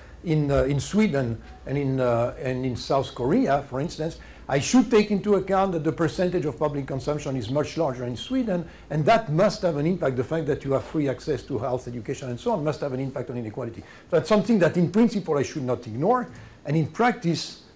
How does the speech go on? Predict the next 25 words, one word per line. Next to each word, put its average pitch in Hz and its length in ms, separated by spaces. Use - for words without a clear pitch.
everybody 143 380
ignores 143 400
it 196 240
because, 117 320
you 127 60
know, 98 200
there 123 140
is 110 80
no 127 160
agreement 131 380
on 113 80
how 117 120
to 120 140
do 190 160
that, 185 220
and 131 160
people 170 280
just 143 340
look 156 180
at 127 180
the, 127 340
at 123 140
the 135 100
inequality 135 720
of - 460